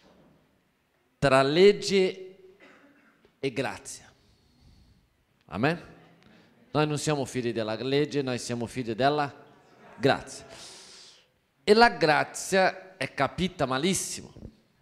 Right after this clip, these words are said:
perché la grazia non appartiene all'umano, appartiene a Dio. Se qualcuno fa qualcosa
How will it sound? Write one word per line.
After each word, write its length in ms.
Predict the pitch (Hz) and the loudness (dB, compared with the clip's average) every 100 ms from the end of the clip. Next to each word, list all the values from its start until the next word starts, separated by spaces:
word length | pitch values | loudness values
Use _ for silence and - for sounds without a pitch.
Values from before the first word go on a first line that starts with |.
| _ _ _ _ _ _ _ _ | _ _ _ _ _ _ _ _
perché 300 | 143 - 214 | 0 4 6
la 120 | 220 | 6
grazia 520 | 165 151 156 - 185 | 4 2 2 0 -4
non 160 | 170 151 | -2 -4
appartiene 600 | 170 131 - 156 139 127 - _ _ _ | -2 -4 -4 -6 -6 -8 -14 _ _ _
all'umano, 640 | 120 110 117 147 123 90 - - _ _ _ | -6 -2 -2 -2 -2 -8 -16 -20 _ _ _
appartiene 360 | _ 117 139 139 | _ -4 -2 0
a 40 | |
Dio. 380 | 120 160 127 - - _ _ _ _ _ _ _ _ _ _ _ _ | 0 -2 -6 -10 -20 _ _ _ _ _ _ _ _ _ _ _ _
Se 80 | - | -2
qualcuno 380 | 139 156 165 147 | 4 4 4 2
fa 160 | - 131 | 2 2
qualcosa 960 | 170 180 - 107 113 135 196 - - | 2 0 0 0 0 2 2 0 -12